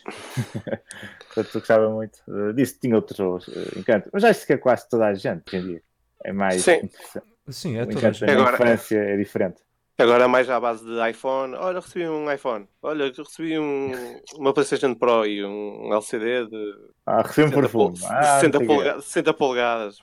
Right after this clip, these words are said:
Speaker 2: Pronto, mais uma segunda-feira. <laughs> Mais um dia normal, não é? Ah, e o pessoal também... e as miúdas também não,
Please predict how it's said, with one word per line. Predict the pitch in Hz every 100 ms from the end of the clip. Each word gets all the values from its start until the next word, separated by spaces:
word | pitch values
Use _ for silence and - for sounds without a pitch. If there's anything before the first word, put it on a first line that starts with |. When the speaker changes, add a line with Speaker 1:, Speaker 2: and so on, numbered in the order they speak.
| -
Speaker 2:
Pronto, | 135 131
mais | 139
uma | 135 123
segunda-feira. | 143 123 117 123 107 101 - _ _ _ _ _ _ _
<laughs> | - - 156 127 - - - - 302 523 - - _ -
Mais | 135
um | 139
dia | 135 131
normal, | 131 127 127 110 104
não | 104
é? | 107 113 _ - - - - 139 - - 160
Ah, | 151 143
e | 156
o | 143
pessoal | - 131
também... | 143 135 -
e | 147 139 143
as | 123
miúdas | 139 131 -
também | 143 139
não, | 143 139 139 135 135